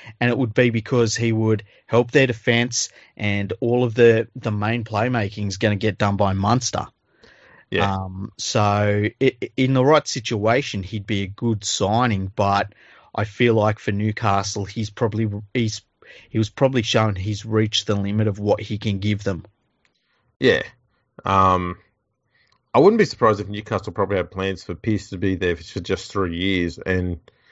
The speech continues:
Speaker 2: then they'd sort of fall back on Jared Mullen, but Jared Mullen kind of fucked that plan up for him.
Speaker 1: <laughs>
Speaker 2: Um, but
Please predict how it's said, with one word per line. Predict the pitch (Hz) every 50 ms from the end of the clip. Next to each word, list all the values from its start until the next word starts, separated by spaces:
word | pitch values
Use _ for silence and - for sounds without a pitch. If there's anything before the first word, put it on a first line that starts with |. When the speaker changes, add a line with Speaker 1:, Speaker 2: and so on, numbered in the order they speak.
| _ _ _ _ _ _ _ _
Speaker 2:
then | - 107 101
they'd | 101 92 90 85 85 - _ -
sort | - - 101 90
of | 92 82 -
fall | - - - 110 98 92
back | 78 - 85 87 - -
on | 95 87 82 85 80 - - -
Jared | - 110 101 92 90 85
Mullen, | 85 90 98 104 98 90 85 82
but | 78 107 104 - - - _ _
Jared | - 107 101 98 92
Mullen | 85 90 92 95 95 92 92 90 85 - _ -
kind | - 101 95 87
of | 85 80 - _ _ -
fucked | 98 95 - -
that | 90 82 -
plan | - 104 107 107 95
up | 90 90 -
for | - 90 87 85 82 - - - - -
him. | - - - - - 107 110 123 139 151 -
Speaker 1:
<laughs> | - - - - _ - - - - _ _ - - _ _ - - - _ _ _ _ _ _ _ _ _ - - - - - - - - _ - - -
Speaker 2:
Um, | 101 113 117 113 113 113 113 113 110 110 - _ _ _ _ _ -
but | 175 170 139 - -